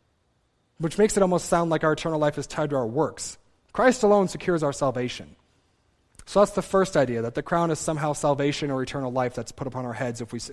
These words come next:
en-, endure. The second idea, which I would submit as the better, more biblical idea, is that this crown is a reward. In our culture, we're thinking of crowns relating to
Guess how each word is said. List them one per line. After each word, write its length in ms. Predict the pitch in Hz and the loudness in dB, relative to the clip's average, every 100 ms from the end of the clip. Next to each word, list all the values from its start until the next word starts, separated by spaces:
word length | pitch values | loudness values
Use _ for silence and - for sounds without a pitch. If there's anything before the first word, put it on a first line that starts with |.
| - | -12
en-, 160 | 127 - | -14 -10
endure. 440 | 131 123 131 98 - _ - - _ _ _ _ - | -8 -4 -4 -6 -12 _ -20 -20 _ _ _ _ -4
The 60 | |
second 360 | 165 254 269 220 | 4 8 8 10
idea, 420 | 190 156 139 175 - - - | 8 8 4 2 -2 -12 -6
which 160 | 160 - | -4 6
I 100 | 196 | 6
would 140 | 185 | 6
submit 260 | - 180 165 | 4 2 4
as 180 | 165 | 2
the 100 | 151 | 0
better, 440 | 147 165 165 160 - - - | 4 6 6 4 0 -6 2
more 160 | 156 | 2
biblical 460 | 127 170 196 190 139 | 4 4 4 2 0
idea, 480 | 120 117 110 147 - _ _ _ | 0 -2 -4 -4 -6 _ _ _
is 60 | 151 | 0
that 140 | 170 | 0
this 160 | 175 - | 0 0
crown 260 | - 190 | 2 2
is 100 | 180 | 4
a 60 | 160 | 2
reward. 540 | 147 123 220 170 - - - _ _ _ _ _ _ _ - - - | 2 10 12 12 8 -8 -20 _ _ _ _ _ _ _ -20 -18 0
In 120 | 190 | 4
our 80 | 208 | 6
culture, 320 | - 208 196 | 6 6 6
we're 100 | 190 | 4
thinking 240 | 202 190 | 4 2
of 80 | 180 | 0
crowns 320 | - 185 185 | 2 4 4
relating 280 | 165 180 175 | 4 4 4
to 160 | 165 | 2